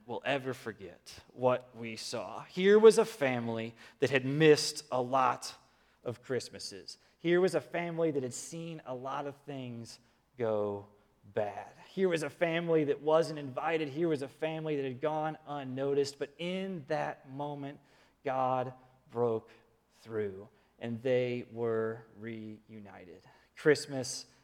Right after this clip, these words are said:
had found them. Are we expecting those moments in our life? Do we expect to see God move in the world around us? Do we expect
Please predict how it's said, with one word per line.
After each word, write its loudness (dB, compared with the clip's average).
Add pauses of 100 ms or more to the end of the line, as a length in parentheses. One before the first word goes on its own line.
had 0 (420)
found 2 (920)
them. 4 (1000)
Are 8
we 0
expecting 0
those 4
moments -2
in -10 (140)
our -6
life? -12 (580)
Do 4
we 6
expect 8
to 2
see -2
God 0
move 2
in -4
the -6
world 4
around 0
us? 4
Do -8
we -4
expect 0